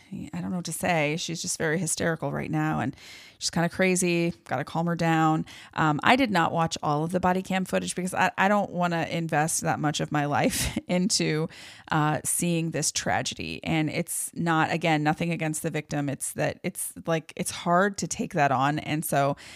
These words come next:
um, props to the people who were able to do it and watch every minute of the body cam footage, but I kinda had to just stick to the highlights and read a little bit about it because, um,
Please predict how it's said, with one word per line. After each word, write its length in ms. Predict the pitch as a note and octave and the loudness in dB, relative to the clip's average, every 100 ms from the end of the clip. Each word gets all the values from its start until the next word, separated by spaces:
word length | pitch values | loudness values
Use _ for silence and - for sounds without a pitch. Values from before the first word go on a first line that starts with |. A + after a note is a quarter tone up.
| - - | -18 -2
um, 240 | C#3+ D3 | 0 0
props 380 | - D#3+ D#3 - | 2 4 4 4
to 80 | F3 | 0
the 60 | E3 | 0
people 280 | E3 D#3+ | -4 -2
who 120 | D#3 D#3 | -2 -2
were 100 | D3 | -2
able 220 | D3 D3+ | -2 -6
to 100 | - | -4
do 180 | - C#4 | 0 4
it 380 | C4+ C4 - - _ _ | 4 4 0 -2 _ _
and 160 | - F3 | 0 4
watch 220 | E3+ E3+ | 4 2
every 180 | D#3+ D#3+ | 0 -2
minute 200 | F3 G#3 | 0 2
of 100 | G3 | 2
the 60 | |
body 220 | F3+ F3 E3 | 2 2 0
cam 200 | D#3+ D#3 | -2 -2
footage, 420 | E3+ D3+ C#3+ - - - - | 0 0 -2 -4 -8 -18 0
but 120 | E3+ | 2
I 80 | E3 | 4
kinda 240 | - F3 | 2 0
had 300 | E3+ D#3+ D3+ - | 0 2 2 2
to 460 | - D3+ D3 F3 - | 0 0 -2 -4 -8
just 380 | - A#3 A#3 - | 0 2 2 2
stick 440 | - - G3 F#3 | 2 2 0 0
to 120 | - E3 | -2 -2
the 120 | D3 | 0
highlights 680 | - D#3 C3+ C3 A2 - - | -2 -2 0 -2 -2 -4 -2
and 420 | - D3+ C#3 D3 - | -2 -2 -2 -4 -8
read 280 | F#3 E3 D#3+ | -6 -2 0
a 40 | D3 | -2
little 180 | C#3 | -2
bit 120 | E3+ D#3+ | -2 -2
about 280 | D3 C3 | 2 2
it 120 | A#2+ - | 2 0
because, 440 | D3+ F3+ A#2 - - - - - | -4 -2 -2 -4 -8 -16 -18 -2
um, 260 | F3 E3+ E3+ | 2 2 2